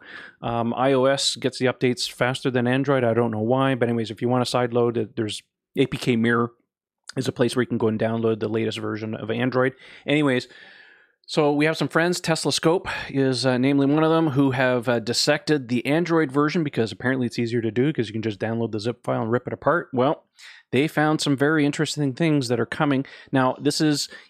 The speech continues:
in the app. It has not been enabled yet, so we're gonna need a software update on the cars, but look what's coming, folks.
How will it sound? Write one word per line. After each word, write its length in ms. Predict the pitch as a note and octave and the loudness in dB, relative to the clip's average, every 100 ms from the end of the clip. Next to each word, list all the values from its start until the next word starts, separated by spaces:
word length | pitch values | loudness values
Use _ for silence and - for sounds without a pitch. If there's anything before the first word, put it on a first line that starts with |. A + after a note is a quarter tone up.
| _ | _
in 220 | C#3+ D#3 | 2 4
the 180 | E3 G3+ | 2 2
app. 400 | D3+ C#3 F3 - - - | 2 2 0 -2 -8 -2
It 160 | C3 | 0
has 260 | A2 B2+ A#2+ | 0 -2 0
not 360 | B2 B2 C3+ D3+ | 2 2 2 2
been 120 | E3 | 2
enabled 500 | E3+ F3+ F3+ F3+ D#3 | 4 2 2 0 2
yet, 280 | D3 E3+ - | 2 0 -2
so 440 | - A#2 A#2 A2+ - | 0 2 2 0 -6
we're 280 | A#2 A#2+ A#2+ | -10 -4 0
gonna 160 | B2 B2+ | 0 2
need 120 | C3 | 2
a 60 | |
software 340 | C3 C3+ C3 C3 | 0 -2 -2 -4
update 220 | - B2+ | -2 -2
on 60 | C3 | -2
the 80 | C3 | -2
cars, 240 | B2 A2 | -2 -2
but 240 | - A2+ - | -2 -4 -2
look 260 | A#2+ C3+ | -2 0
what's 140 | D3+ - | -2 -2
coming, 240 | D#3+ C#3 | -2 -2
folks. 400 | - A#2+ A#2 - | -2 -2 -2 -12